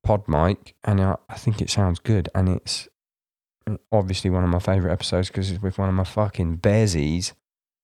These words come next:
Um, we'll get onto that in a minute. Just had a lovely chat. I'm recording this intro immediately after the podcast, which I don't normally do. Normally, I let it stew for a few days. Um, I have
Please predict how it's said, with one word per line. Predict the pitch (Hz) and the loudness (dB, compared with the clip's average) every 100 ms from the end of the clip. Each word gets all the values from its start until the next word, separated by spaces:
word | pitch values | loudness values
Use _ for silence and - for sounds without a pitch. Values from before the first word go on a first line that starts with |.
| _ 90 | _ -2
Um, | 87 92 | 0 2
we'll | 95 | 2
get | 98 | 2
onto | 87 90 90 | 2 0 0
that | 85 | 0
in | 87 | 2
a | 87 | 2
minute. | 101 92 82 - _ _ _ _ _ _ _ _ _ - | 2 2 0 -2 _ _ _ _ _ _ _ _ _ -12
Just | - | -2
had | 87 | 0
a | 82 | 2
lovely | 90 104 85 | 2 2 -2
chat. | - 76 | 0 2
I'm | 85 | 2
recording | 85 120 117 92 95 | 0 0 2 2 2
this | 101 101 - | 2 0 0
intro | 110 117 - 73 71 - | 2 2 2 0 0 0
immediately | 98 110 147 147 127 - 110 | 2 4 2 2 0 0 2
after | 113 117 - - 80 76 - _ _ _ _ _ _ _ _ | 2 2 0 -2 -2 -2 -8 _ _ _ _ _ _ _ _
the | 95 87 | -2 0
podcast, | 104 98 82 78 - | 0 0 -2 -2 -2
which | 87 | -2
I | 90 | -2
don't | 87 90 | 0 0
normally | 92 90 82 78 | 0 0 0 -2
do. | 76 76 65 - | -2 -4 -4 -6
Normally, | 90 82 76 | -2 -2 -2
I | 73 | -2
let | 71 71 78 76 | -4 -6 -6 -4
it | 69 - | -6 -10
stew | - - 73 73 | -14 -12 -8 -6
for | 64 - | -6 -10
a | |
few | 73 73 73 | -10 -10 -8
days. | 67 69 - _ _ _ _ _ _ | -8 -10 -14 _ _ _ _ _ _
Um, | 80 73 73 73 73 - _ _ _ _ - | -8 -6 -6 -8 -10 -16 _ _ _ _ -14
I | |
have | - - 92 90 | -4 2 4 2